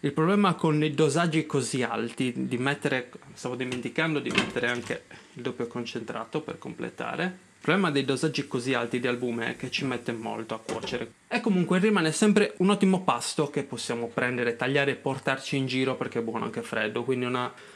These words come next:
se abbiamo sempre problemi, non sappiamo come mangiare fuori, "Eh, ma non so cosa portarmi, ma cosa faccio, se poi inverno quello è freddo", vi potete fare questo, fidatevi che rimane buono comunque.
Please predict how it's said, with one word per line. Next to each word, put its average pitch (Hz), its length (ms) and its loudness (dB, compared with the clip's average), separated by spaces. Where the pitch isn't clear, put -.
se 226 440 6
abbiamo 180 500 6
sempre 151 280 2
problemi, 139 520 4
non 175 160 2
sappiamo 156 380 0
come 143 220 0
mangiare 135 420 0
fuori, 135 480 0
"Eh, 214 260 4
ma 190 240 2
non 185 300 2
so 196 200 0
cosa 185 240 0
portarmi, 175 720 0
ma 165 160 0
cosa 185 300 0
faccio, 170 520 0
se 160 180 -2
poi 180 140 0
inverno 165 340 0
quello 175 240 2
è - 20 0
freddo", 170 400 -2
vi 302 120 0
potete 285 360 0
fare 165 260 0
questo, 113 380 -2
fidatevi 214 580 0
che 170 140 -4
rimane 151 400 0
buono 120 340 -4
comunque. 107 600 -6